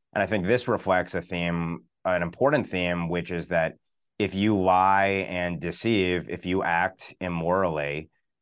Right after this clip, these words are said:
uh, and violate nature, essentially, you will pay a price for it. It's not clear necessarily where, whether you'll pay a price for it, uh, in your own personal life or in taking a material hit or a legal hit or beyond that.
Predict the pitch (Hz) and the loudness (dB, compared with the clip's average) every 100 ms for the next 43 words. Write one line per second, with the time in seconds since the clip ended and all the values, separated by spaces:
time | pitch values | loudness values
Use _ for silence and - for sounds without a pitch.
0 | - 80 78 85 82 73 82 90 90 85 | -4 -2 0 -2 -2 0 2 2 2 2
1 | 80 78 - _ _ _ - 87 95 110 | 0 -2 -6 _ _ _ -8 -2 -2 0
2 | 120 92 82 80 82 78 - 78 73 71 | 0 0 0 -2 -8 -8 -8 -6 -4 -4
3 | 78 _ _ _ 95 104 110 90 98 95 | -8 _ _ _ 0 4 4 2 2 2
4 | 90 87 95 90 82 - 76 71 65 73 | 0 -2 -2 -2 -4 -6 -4 -4 -6 -4
5 | 110 117 - 117 110 107 104 101 98 95 | 0 0 2 2 2 0 2 2 2 2
6 | 95 92 92 92 92 87 98 90 95 92 | 0 -2 -2 0 -2 -2 -2 -2 -2 -2
7 | 87 95 90 90 87 _ _ _ 90 82 | -4 -4 -2 -4 -6 _ _ _ -4 -2
8 | 87 95 98 123 117 107 98 117 127 127 | 2 2 2 0 0 2 4 4 4 0
9 | - 90 90 87 85 - 107 104 90 - | -4 -2 0 0 -2 -4 -2 -2 -4 0
10 | 143 151 143 143 131 107 92 101 120 120 | 2 4 4 4 4 2 0 0 0 0
11 | 123 110 95 87 90 113 120 92 82 82 | 0 -2 -4 -4 -2 0 0 0 -2 -4